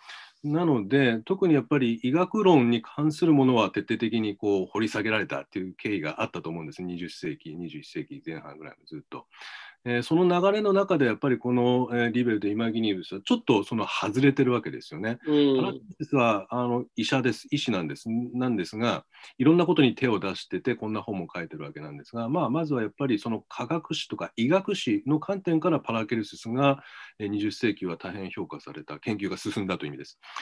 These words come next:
Speaker 1: えー、なので、その流れの中ではちょっとその位置づけられ、位置づけにくい、うーん、本ではあることは確かだと思います。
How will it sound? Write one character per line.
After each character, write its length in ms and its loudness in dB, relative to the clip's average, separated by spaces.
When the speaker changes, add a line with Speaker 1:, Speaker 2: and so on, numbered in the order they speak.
Speaker 1:
え 80 -2
ー、 40 2
な 140 4
の 160 2
で、 220 0
そ 100 -8
の 180 2
流 260 0
れ 20 0
の 120 2
中 240 2
で 60 4
は 80 2
ち 120 0
ょ 20 0
っ 40 -4
と 100 0
そ 100 -2
の 140 2
位 120 -6
置 80 -
づ 120 4
け 100 6
ら 100 6
れ、 180 0
位 60 -2
置 120 -2
づ 120 2
け 100 6
に 200 6
く 100 6
い、 180 4
う 60 -2
ー 20 0
ん、 960 -4
本 220 4
で 60 2
は 120 0
あ 60 -4
る 80 -8
こ 100 -10
と 100 -14
は 100 -10
確 220 -14
か 100 -18
だ 100 -20
と 100 -20
思 140 -20
い 40 -20
ま 120 -20
す。 100 -20